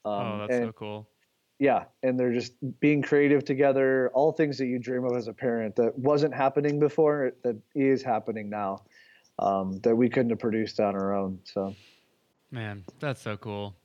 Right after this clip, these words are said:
Speaker 2: I mean, I think
Speaker 1: Yep.
Speaker 2: there's so many things that I've had to learn to stop and just observe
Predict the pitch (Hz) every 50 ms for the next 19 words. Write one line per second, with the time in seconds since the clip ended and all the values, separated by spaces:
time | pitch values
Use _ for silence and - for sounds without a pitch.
0 | _ _ _ _ - 135 135 131 127 123 - 147 127 127 127 117 107 - - 131
1 | 123 123 120 120 117 117 113 110 107 104 - _ _ _ _ _ _ _ _ _
2 | _ _ _ _ _ _ _ _ _ _ _ _ _ - - 147 135 131 127 120
3 | 107 120 - 117 117 117 120 107 117 120 117 113 113 107 104 107 110 110 107 107
4 | 107 104 113 104 - - - - 110 104 107 107 - - 113 107 104 104 104 101
5 | 104 - _ _ _ _ _ _ _ - - 131 120 - - - - _ _ _
6 | _ - 135 123 117 113 113 117 113 113 110 107 104 98 - - -